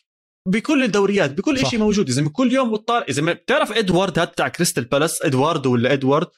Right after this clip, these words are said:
Speaker 1: فاع السنة بالدوري الإنجليزي، بعرفش كيف فاع، فاع فجأة هيك كريستال بالاس. فبلشت أدور أشوف
Speaker 2: طلع
Speaker 1: مين،
Speaker 2: بي اس جي.
Speaker 1: زلمة كان من ناشئين بي اس جي.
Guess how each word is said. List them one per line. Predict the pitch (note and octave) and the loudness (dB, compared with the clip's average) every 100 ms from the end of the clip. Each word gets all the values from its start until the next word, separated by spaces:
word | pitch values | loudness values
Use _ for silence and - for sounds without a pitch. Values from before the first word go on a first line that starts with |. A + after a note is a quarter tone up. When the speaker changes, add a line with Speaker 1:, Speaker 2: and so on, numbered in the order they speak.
| _ _ - | _ _ -4
Speaker 1:
فاع | A3 C4+ - | 0 0 0
السنة | - G#3+ G#3+ | -2 0 0
بالدوري | F3+ D#3 F#3+ | 0 2 0
الإنجليزي، | D#3 D3 D3+ A#2 | 2 0 0 0
بعرفش | B2 E3+ G3 - | 0 0 0 -2
كيف | G3 - | -2 -2
فاع، | - A2+ C3+ | -2 -4 -2
فاع | C4+ A#3 | -2 -2
فجأة | A#3+ - - C#3 | -2 -2 -2 -4
هيك | A2+ _ - | -4 _ -6
كريستال | F#3 F3 | -4 -4
بالاس. | F3 C#3+ C3+ - - _ _ | -4 -4 -6 -10 -18 _ _
فبلشت | G3+ D4 - | -2 0 0
أدور | G#3+ A#3 F#3 D3 E3+ | 0 0 2 0 -2
أشوف | G#3+ - | -2 -2
Speaker 2:
طلع | G3+ | 0
Speaker 1:
مين، | |
Speaker 2:
بي | F3+ | 0
اس | C#3 | 0
جي. | A2+ A2+ | -2 -2
Speaker 1:
زلمة | C4 D4+ | -2 -2
كان | D#4 D#4+ | -2 -2
من | D4 | -2
ناشئين | C#4+ C#4 B3+ C4+ | -2 -2 -2 -2
بي | B3 A3 | 0 0
اس | |
جي. | F#3 C4+ F3+ A#2+ | 0 0 -2 -4